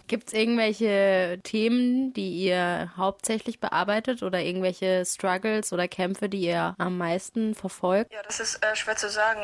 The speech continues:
Speaker 2: Also dadurch, dass es immer wieder den Fokus auf Russland gibt, aber nicht nur, sondern auch zum Beispiel was migrantische, antifaschistische Themen betrifft,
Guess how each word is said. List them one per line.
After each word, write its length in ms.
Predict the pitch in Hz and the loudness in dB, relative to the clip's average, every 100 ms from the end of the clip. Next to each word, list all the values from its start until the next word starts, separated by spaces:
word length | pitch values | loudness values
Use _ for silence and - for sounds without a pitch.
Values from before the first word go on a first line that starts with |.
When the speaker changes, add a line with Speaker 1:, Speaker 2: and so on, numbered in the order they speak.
| 190 | -2
Speaker 2:
Also 160 | 196 | 0
dadurch, 300 | 196 196 214 | 0 0 -2
dass 180 | - 202 | -4 -6
es 120 | 190 | -6
immer 280 | - 202 202 | -4 -2 -2
wieder 220 | 196 196 | 0 -2
den 400 | 196 196 190 190 | -2 -4 -4 -8
Fokus 460 | - 208 196 196 - | -6 -4 -4 -6 -4
auf 320 | 190 196 - - | -4 -4 -8 -10
Russland 500 | 214 220 - 277 269 | -6 -4 -2 -2 -2
gibt, 300 | - - - | -6 -6 -2
aber 220 | 196 190 185 | 0 0 0
nicht 320 | 185 - 202 | -4 -6 -4
nur, 200 | 214 254 | -2 -2
sondern 320 | 226 185 175 | -2 -4 0
auch 240 | 175 180 - | -2 -2 -6
zum 140 | 185 | -6
Beispiel 400 | 190 - 185 185 | -4 -4 -6 -6
was 440 | - - - - - - | -6 -6 -6 -6 -10 -10
migrantische, 640 | 196 - 196 - 208 - - | -6 0 0 0 -2 0 0
antifaschistische 800 | 202 202 202 208 - 208 214 | -2 -4 -4 -4 -4 -4 -4
Themen 280 | 202 202 202 | -4 -4 -4
betrifft, 640 | 190 - - 196 - - | -4 -4 -2 -2 -4 -10